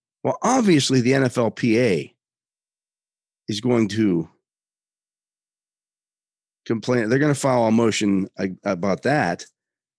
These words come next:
They're gonna appeal that decision. And then it goes to Roger Goodell or somebody that Roger Goodell designates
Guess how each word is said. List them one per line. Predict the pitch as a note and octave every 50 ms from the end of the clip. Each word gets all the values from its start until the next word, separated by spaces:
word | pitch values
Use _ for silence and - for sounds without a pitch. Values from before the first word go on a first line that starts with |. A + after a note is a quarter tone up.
| _ _ _ _ _ _ _ _ _ _ _ _ _ _ _ _ _ _
They're | - A2 A2+
gonna | C#3+ C#3+ C3 B2 A#2
appeal | G2 - - C#3 C3 A#2
that | G#2+ A2 A#2+ A#2+ - -
decision. | G#2 G#2 - - - A#2+ G#2 F#2+ D#2+ D2 - -
And | G#2 B2
then | D#3 F#3+
it | G3
goes | - D#3+ D3 D3+ C#3 -
to | C3+
Roger | B2+ A2+ G#2 G2+ G2 G#2+ G2+
Goodell | G#2 G#2+ G2 C#3+ D3+ D#3 A2 D2 - - - -
or | G2 G2+ F#2+ F#2+ G2+ A2 A2+ A#2+ -
somebody | - - G2 F#2+ F2+ F#2+ G2 G#2
that | G2 G#2 F#2
Roger | - F#2 F2+ F2+ F#2+
Goodell | F#2+ G2 G2 E2+ F#2+ F2+ F#2+ G2+
designates | F#2 G#2+ A#2 A2 F#2+ G2 F2+ E2 D#2 D#2+ F#2 - - -